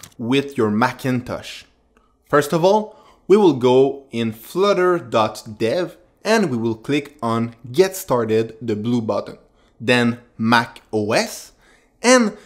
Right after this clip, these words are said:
this is the documentation to install Flutter with Mac. We will click on the Flutter S D K and we will download it. This may take five to ten minutes.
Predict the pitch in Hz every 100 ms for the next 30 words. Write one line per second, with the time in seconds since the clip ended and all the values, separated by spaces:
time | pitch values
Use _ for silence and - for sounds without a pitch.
0 | _ - 185 240 - - 160 180 165 131
1 | 113 117 110 143 - 143 131 131 117 135
2 | 131 139 139 - _ _ - - 135 131
3 | - 127 127 131 127 - _ - 156 151
4 | 147 147 147 147 120 117 117 110 - _
5 | _ _ _ 147 214 226 214 214 233 233
6 | 233 - - 131 127 127 113 117 120 -
7 | 143 139 127 120 - 139 131 - 117 107
8 | 123 170 - _ _ _ _ _ _ 226
9 | 240 175 131 131 113 110 104 101 104 -
10 | - - 110 131 143 123 117 131 120 117
11 | - 120 113 - 107 - 113 107 101 -